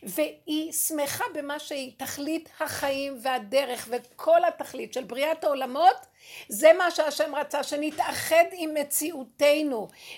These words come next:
הוא התאחד עם מציאותו, אנחנו לא מבינים מה הוא, אבל האחדות שלו עם עצמו, הכל, בכל, מכל, כל,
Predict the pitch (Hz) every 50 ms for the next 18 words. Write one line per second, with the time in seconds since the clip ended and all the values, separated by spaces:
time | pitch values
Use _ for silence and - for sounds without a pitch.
0 | - 202 254 330 415 427 415 370 349 339 - 320 285 - - 320 311 302 320 311
1 | 294 277 262 269 - - 285 262 226 220 - - _ - 269 294 349 - - -
2 | 262 262 - 262 262 262 269 269 294 262 262 262 240 240 262 285 285 214 196 190
3 | 170 - _ - - - - - 233 220 226 233 240 262 - - - - 214 196
4 | 185 381 494 494 - - - 320 294 254 262 269 254 269 277 277 262 262 - 285
5 | 294 262 262 262 - 339 403 - - - 262 226 190 254 254 - - 294 294 277
6 | 269 254 - - 247 233 220 - - 208